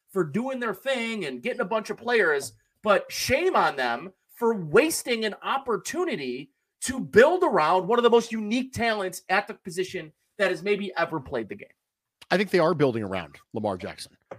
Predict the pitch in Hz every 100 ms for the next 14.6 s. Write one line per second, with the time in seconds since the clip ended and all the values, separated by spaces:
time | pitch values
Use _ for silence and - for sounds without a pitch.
0 | _ - 156 180 170 170 123 180 165 151
1 | 139 139 131 127 123 120 123 - 131 120
2 | 113 110 127 107 101 147 101 123 135 151
3 | 135 127 113 147 175 147 113 - 139 123
4 | 170 110 104 320 349 381 311 359 311 285
5 | 277 - 190 254 - 240 214 202 185 330
6 | - - - 147 294 302 330 311 247 285
7 | 311 277 277 285 254 277 285 277 269 349
8 | 302 143 - - 262 190 220 269 285 269
9 | 262 254 233 - - - - 190 269 294
10 | 285 - 262 262 190 180 - _ - 262
11 | 269 - - 254 269 330 302 269 - 190
12 | 220 - 233 202 202 202 196 170 330 240
13 | 311 320 254 - 208 185 - - 151 127
14 | 170 294 - 143 110